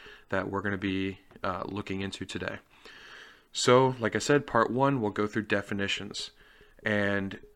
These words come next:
a lot of, I can't, I don't have time to go through every single religion's, um, definition of hell, but I have just pulled a few quotes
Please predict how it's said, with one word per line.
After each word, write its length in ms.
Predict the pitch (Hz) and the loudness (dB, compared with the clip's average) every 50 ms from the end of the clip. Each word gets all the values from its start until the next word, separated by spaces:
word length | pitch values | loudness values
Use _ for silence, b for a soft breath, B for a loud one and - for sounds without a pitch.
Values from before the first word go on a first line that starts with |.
| - - - - | -20 -14 -10 -8
a 60 | 110 | -4
lot 300 | 98 101 104 110 110 110 | -2 2 2 4 4 4
of, 160 | 110 101 - - | 2 0 -2 -6
I 40 | 110 | -8
can't, 220 | 107 - 120 - | -6 -6 -6 -4
I 80 | - 117 | 0 0
don't 140 | 117 110 104 | 0 2 2
have 140 | 113 104 - | 2 2 2
time 220 | - 110 104 104 | 2 2 2 2
to 80 | 101 95 | 2 2
go 140 | 101 107 | 2 2
through 180 | 107 - 98 110 | 0 0 -2 -2
every 500 | - 110 104 98 101 101 101 101 98 - - - - | 0 0 2 2 2 2 2 2 -2 -6 -10 -14 -12
single 360 | - - - 123 110 107 104 | -8 -6 -2 2 4 4 4
religion's, 800 | 95 101 98 98 104 104 101 104 101 101 104 98 - - - - - - - _ _ - - - - - | 4 2 0 2 2 2 2 2 0 0 -2 -4 -4 -6 -6 -8 -10 -14 -20 _ _ -20 -20 -20 -6 -2
um, 360 | - 104 98 98 101 107 104 - - - | 0 0 0 0 -2 -4 -12 -12 -4 0
definition 560 | 107 107 - - 107 104 104 - - - 98 | 0 2 2 2 0 0 0 0 -2 -4 -4
of 100 | 95 - | -6 -2
hell, 360 | - 113 123 123 123 123 - B B B B B B B | 0 2 2 2 2 0 -2 B B B B B B B
but 100 | - 107 | 4 6
I 60 | 101 | 6
have 200 | 101 127 135 123 | 8 8 6 6
just 180 | 113 110 - - | 2 -4 -4 -2
pulled 160 | - 120 104 | 0 0 0
a 60 | 95 | 0
few 300 | - - - 143 151 147 | -2 -4 -2 0 2 2
quotes 520 | - - - 110 101 101 95 - - - | 0 0 -2 -2 0 -2 -2 -4 -6 -8